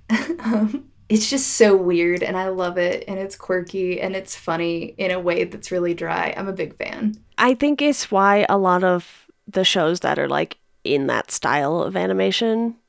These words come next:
Speaker 2: don't do anything for me.
Speaker 1: I don't like any shows like that other than maybe, like, King of the Hill, but, like, I've never liked a Beavis and Butthead or a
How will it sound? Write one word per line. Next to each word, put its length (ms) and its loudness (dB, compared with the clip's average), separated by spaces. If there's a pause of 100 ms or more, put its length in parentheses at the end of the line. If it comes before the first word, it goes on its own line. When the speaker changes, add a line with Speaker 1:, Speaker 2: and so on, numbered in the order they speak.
(580)
Speaker 2:
don't 720 -2 (140)
do 200 -2
anything 460 -4
for 240 -6
me. 260 -4 (180)
Speaker 1:
I 120 2
don't 260 2
like 300 0
any 200 -4
shows 280 -4
like 160 -2
that 140 -2
other 220 0
than 160 -2
maybe, 260 -2
like, 200 -4
King 200 -4
of 60 -8
the 120 -8
Hill, 400 -4
but, 120 -2
like, 140 -2
I've 180 2
never 400 0
liked 560 -6 (140)
a 80 -4
Beavis 400 -4
and 200 -6
Butthead 480 -6
or 180 0
a 380 -4